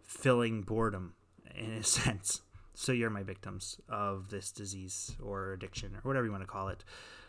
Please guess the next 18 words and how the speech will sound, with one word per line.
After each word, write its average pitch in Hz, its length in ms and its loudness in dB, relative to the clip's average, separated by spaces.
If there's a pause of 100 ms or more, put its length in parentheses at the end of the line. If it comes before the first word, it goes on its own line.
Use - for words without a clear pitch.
(120)
of 110 340 2 (600)
technology 117 920 2
and 95 200 -4
boredom 113 500 4
and 101 320 -6
all 110 160 -2
types - 300 -6
of 95 140 -6
other 90 440 -4
crazy 92 840 -6
stuff. - 560 -4 (420)
And 101 400 -4 (680)
I 110 140 2
also 107 680 2 (880)
will 117 200 2
inject 104 420 0
my 101 180 -2
own 98 460 -2